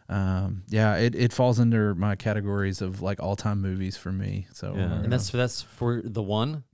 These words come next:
Speaker 3: the one that you'd save in a
Speaker 1: The one
Speaker 3: fire?
Speaker 1: I'd save in a fire,
Speaker 3: Okay, so
Speaker 1: yeah.
Speaker 3: let me ask you this.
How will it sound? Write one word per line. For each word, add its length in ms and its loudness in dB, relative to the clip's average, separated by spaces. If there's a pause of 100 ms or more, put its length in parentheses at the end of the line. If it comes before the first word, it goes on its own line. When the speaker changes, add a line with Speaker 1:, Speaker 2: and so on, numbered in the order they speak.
Speaker 3:
the 60 -10
one 140 -2
that 80 -4
you'd 160 -6
save 220 -4
in 60 0
a 20 4
Speaker 1:
The 60 4
one 160 6
Speaker 3:
fire? 120 6
Speaker 1:
I'd 120 2
save 220 2
in 60 4
a 40 4
fire, 300 2
Speaker 3:
Okay, 120 2
so 140 2
Speaker 1:
yeah. 100 2
Speaker 3:
let 220 -6
me 80 -2
ask 180 -4
you 60 2
this. 180 -4